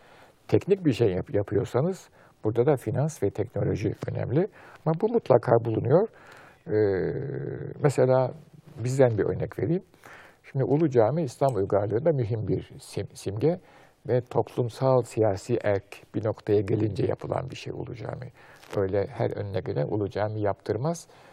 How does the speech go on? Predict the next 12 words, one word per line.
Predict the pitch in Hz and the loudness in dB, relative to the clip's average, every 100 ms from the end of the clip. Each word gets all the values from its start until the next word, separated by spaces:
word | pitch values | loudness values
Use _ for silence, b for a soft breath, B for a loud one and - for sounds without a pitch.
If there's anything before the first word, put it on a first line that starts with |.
| B - - | B -18 -4
yaptıramaz | 107 - 117 123 170 160 - | -2 0 2 2 0 -4 -6
çünkü | 120 117 117 | -6 -2 -2
fonksiyonu | - 110 - 131 131 | 0 -2 0 0 2
o | 95 87 | 0 0
değil | 87 | -4
Ulu | 90 90 | -4 -4
Cami, | 90 95 | -2 -2
algısı | - - 101 110 - - | 0 -2 0 -4 -2 -2
öyle | 92 110 | -4 -6
değil. | - - B B B B - | -8 -10 B B B B 0
Yıldırım'ın | 139 131 143 170 | 0 2 2 2
mesela, | 135 104 98 104 151 | 0 -2 2 2 2